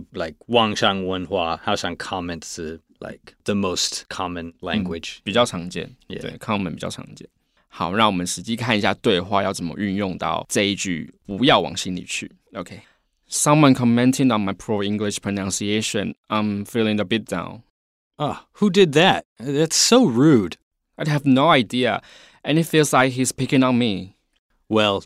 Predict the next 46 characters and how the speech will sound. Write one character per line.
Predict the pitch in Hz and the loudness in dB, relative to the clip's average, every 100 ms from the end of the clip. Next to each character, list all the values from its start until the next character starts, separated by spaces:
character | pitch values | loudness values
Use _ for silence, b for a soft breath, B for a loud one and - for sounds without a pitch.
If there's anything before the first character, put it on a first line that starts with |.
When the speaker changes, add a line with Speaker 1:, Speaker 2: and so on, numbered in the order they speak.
| - | 2
Speaker 1:
don't | 190 185 | 4 4
take | 180 147 | 4 2
it | 123 | 0
personally. | - 131 117 - 87 - - _ _ _ - | 0 0 2 0 -4 -8 -16 _ _ _ 4
Anyways, | 208 202 104 98 95 - _ | 8 8 6 2 -2 -8 _
your | 151 202 | 4 6
Mandarin | 190 190 165 139 | 6 4 4 2
pronunciation | 117 123 120 110 110 104 - 113 | 2 2 2 2 2 2 2 2
sucks | 131 127 147 | 0 0 0
as | 104 | 2
well. | 123 170 - _ _ _ - | 4 2 2 _ _ _ -8
Speaker 2:
OK， | 117 101 | -4 -2
中 | 90 120 123 | 0 2 2
文 | 98 | 0
版。 | - - _ _ _ _ _ _ _ - | -6 -12 _ _ _ _ _ _ _ 2
最 | 185 | 4
近 | 185 175 | 6 6
有 | 117 | 6
人 | 101 | 4
留 | 101 | 2
言 | 107 110 | 2 2
说 | 120 117 | 2 2
我 | 107 | 2
英 | 110 110 | 0 -2
文 | |
发 | 95 101 | -2 -4
音 | 104 | -4
很 | 95 87 | -4 -4
难 | 85 87 | -4 -6
听， | 92 90 82 | -6 -8 -8
我 | 101 | -6
觉 | 117 | 0
得 | 123 | 2
有 | 123 | 2
点 | 110 113 | 2 0
沮 | 107 85 | -2 -6
丧 | - 101 82 | -6 -6 -8
欸。 | 76 - _ _ _ _ - | -16 -20 _ _ _ _ -2
Speaker 1:
哦， | 139 104 | 0 0
谢 | - 208 180 | 2 6 6
啊。 | 117 82 - _ _ - | 6 2 -4 _ _ 0
也 | 123 87 | 2 0
太 | - 156 | 0 2
没 | 151 131 | 6 6
礼 | 123 113 | 6 6
貌。 | 117 87 73 | 4 2 -4